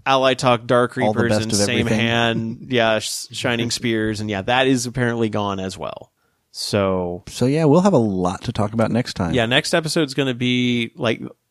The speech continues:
Speaker 1: the, the, the spring changes to forty K and how much it,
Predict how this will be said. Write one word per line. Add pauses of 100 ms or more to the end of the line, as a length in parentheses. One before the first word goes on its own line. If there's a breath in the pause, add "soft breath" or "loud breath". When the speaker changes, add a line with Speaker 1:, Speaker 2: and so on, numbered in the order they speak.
(120)
Speaker 1:
the, (340 soft breath)
the,
the
spring
changes
to
forty
K
and
how
much
it,